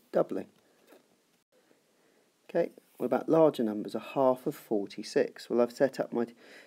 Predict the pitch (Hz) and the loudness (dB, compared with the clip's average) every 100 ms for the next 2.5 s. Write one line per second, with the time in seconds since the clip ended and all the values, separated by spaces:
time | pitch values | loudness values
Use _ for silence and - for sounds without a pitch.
0 | _ - 117 117 - 123 139 - 120 113 | _ -6 -6 -2 4 6 4 2 -2 -2
1 | 113 127 113 107 - - _ _ 117 110 | -4 -2 -2 -2 -6 -20 _ _ -6 -4
2 | 104 110 - - 120 | -4 -6 -12 -14 -14